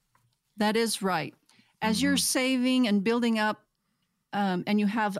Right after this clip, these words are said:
Speaker 1: a longer time horizon to retirement,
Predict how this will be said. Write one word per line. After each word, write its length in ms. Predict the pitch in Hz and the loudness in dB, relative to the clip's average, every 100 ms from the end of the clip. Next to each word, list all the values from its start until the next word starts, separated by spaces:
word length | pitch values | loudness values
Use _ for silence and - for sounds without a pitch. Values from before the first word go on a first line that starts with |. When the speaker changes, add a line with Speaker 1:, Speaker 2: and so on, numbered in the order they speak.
| - | -4
Speaker 1:
a 80 | |
longer 500 | 208 214 233 254 247 202 | -4 0 0 2 0 -2
time 380 | - 202 208 | -2 -2 0
horizon 560 | 214 226 214 226 220 240 | 0 0 0 -2 -2 -2
to 140 | 226 214 | -2 -4
retirement, 800 | 196 - - 214 226 262 294 | -6 -8 -4 -2 0 0 -2